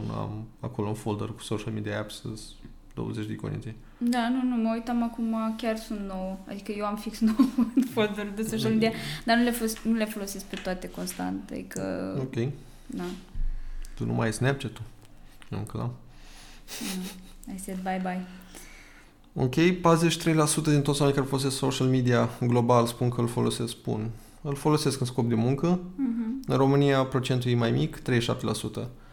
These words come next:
Speaker 1: Aici, din nou, menționând și messaging services, cum ar fi WhatsApp, Messenger, LinkedIn, care are la fel o utilitate super mare, e clar că se pot folosi în scop de business, destul de evident, măcar ca și canal de comunicare internă.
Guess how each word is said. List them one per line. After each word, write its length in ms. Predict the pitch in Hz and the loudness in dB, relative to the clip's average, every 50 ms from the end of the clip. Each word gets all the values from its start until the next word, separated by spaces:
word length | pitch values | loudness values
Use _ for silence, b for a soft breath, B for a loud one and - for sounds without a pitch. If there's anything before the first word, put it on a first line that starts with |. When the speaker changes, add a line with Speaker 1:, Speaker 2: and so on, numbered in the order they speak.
| B B B B B | B B B B B
Speaker 1:
Aici, 220 | - - 139 135 139 | -2 0 0 2 4
din 140 | 143 139 143 | 4 4 6
nou, 100 | 135 127 | 6 6
menționând 460 | 123 123 120 120 - 131 127 131 131 | 6 4 4 2 2 2 2 2 2
și 120 | 127 - 127 | 0 2 2
messaging 580 | 123 120 120 - 123 117 110 120 117 117 117 | 2 2 2 2 0 0 2 2 2 2 0
services, 760 | 117 - - 117 117 113 120 117 120 - 147 151 156 156 - | 0 0 2 2 2 4 2 0 0 2 2 0 0 -2 -4
cum 140 | - 127 120 | -2 0 0
ar 80 | 117 | 0
fi 120 | 117 - 123 | 0 0 0
WhatsApp, 440 | 117 113 113 - 120 117 110 - - | 0 0 2 2 0 0 0 0 0
Messenger, 540 | 117 117 117 - 120 113 113 120 113 113 110 117 - - - - b b b b b b b b b b - | -2 -2 0 0 0 0 0 0 0 -2 -2 -6 -10 -14 -18 -20 b b b b b b b b b b -4
LinkedIn, 640 | 123 120 117 117 117 117 110 113 117 113 113 113 113 | 0 0 2 2 2 2 0 0 0 0 0 -2 -2
care 220 | - 113 113 110 | -2 -2 0 0
are 220 | 113 110 113 113 110 | 0 0 0 0 0
la 100 | 113 113 | -2 -2
fel 220 | - - 113 107 | -2 0 -2 0
o 40 | 110 | 0
utilitate 540 | 110 113 110 110 - 110 110 107 113 110 104 | 0 -2 -2 -2 -2 -2 -2 0 -2 -2 -4
super 180 | - - - 113 | -4 -4 -2 0
mare, 220 | 120 127 123 120 | 2 2 2 2
e 40 | 120 | 0
clar 340 | 117 117 - 123 120 113 120 | -2 -2 -2 0 0 0 0
că 80 | - | -4
se 120 | - - - | -8 -10 -10
pot 240 | 120 - 113 110 - | -8 -6 -8 -8 -6
folosi 260 | - 110 107 - - | -6 -6 -6 -4 -6
în 60 | 123 | -8
scop 240 | 113 - - 113 110 | -8 -6 -6 -4 -2
de 80 | 113 | -2
business, 720 | 110 107 110 110 107 107 113 110 107 107 - - - - - - - - _ _ | -2 -2 -2 -2 -2 -4 -4 -4 -4 -6 -8 -12 -14 -16 -18 -20 -20 -20 _ _
destul 320 | 123 120 - - 120 110 | -8 -8 -4 -2 0 2
de 60 | 110 | 2
evident, 340 | 107 107 107 107 110 110 110 | 2 0 0 0 0 0 0
măcar 260 | 110 107 107 113 104 | 0 0 0 -2 0
ca 100 | - 104 | 0 -2
și 80 | 104 - | -4 -2
canal 240 | - 120 110 107 107 | -2 0 0 0 0
de 60 | 104 | 0
comunicare 380 | - 110 110 107 107 110 107 | -2 -2 -2 0 0 2 2
internă. 420 | 107 110 110 110 107 98 98 98 | 2 0 0 -2 -2 -2 -4 -6